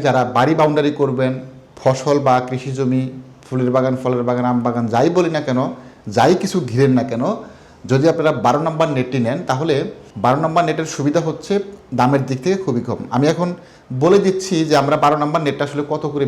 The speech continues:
বিক্রি করি। দেখুন, এখন দুই হাজার পঁচিশ সাল, আহ,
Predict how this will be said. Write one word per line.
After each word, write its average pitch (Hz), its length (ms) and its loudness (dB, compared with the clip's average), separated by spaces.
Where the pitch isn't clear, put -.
বিক্রি 170 280 -6
করি। 104 140 -2
দেখুন, 165 240 0
এখন 165 180 -4
দুই 131 160 2
হাজার 156 180 2
পঁচিশ - 260 -4
সাল, 135 220 0
আহ, - 880 -6